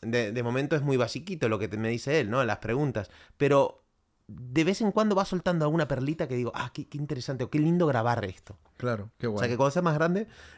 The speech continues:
Speaker 1: y, y, y no, no tiene nombre, el año que viene, porque esto da para rato,
Speaker 2: Sí.
Speaker 1: eh, pues lo traeré.
Speaker 2: Vale, vale. O
Speaker 1: ¿Te
Speaker 2: sea, ¿tú
Speaker 1: parece?
Speaker 2: crees,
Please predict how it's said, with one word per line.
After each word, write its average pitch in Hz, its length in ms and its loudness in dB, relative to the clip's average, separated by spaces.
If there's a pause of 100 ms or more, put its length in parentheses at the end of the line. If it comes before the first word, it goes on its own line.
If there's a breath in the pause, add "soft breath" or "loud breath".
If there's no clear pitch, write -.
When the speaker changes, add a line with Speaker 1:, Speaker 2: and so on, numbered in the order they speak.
(100)
Speaker 1:
y, 127 140 0
y, 87 500 -6
y 80 60 -12
no, 87 180 -6
no 95 240 -4
tiene 98 180 -2
nombre, 101 300 0
el 90 80 -4
año 98 220 -4
que 104 80 -4
viene, 107 340 -2
porque 92 340 -12 (160)
esto 98 280 -4
da 98 160 -2
para 98 140 -4
rato, 113 420 0 (140)
Speaker 2:
Sí. - 200 -4
Speaker 1:
eh, 101 640 0
pues 90 120 -10
lo 85 80 -10
traeré. 78 400 -14 (240)
Speaker 2:
Vale, 90 280 -6
vale. 78 180 -10
O 90 40 -14
Speaker 1:
¿Te 120 40 -10
Speaker 2:
sea, 160 120 0
¿tú - 40 -12
Speaker 1:
parece? - 200 2
Speaker 2:
crees, 220 120 0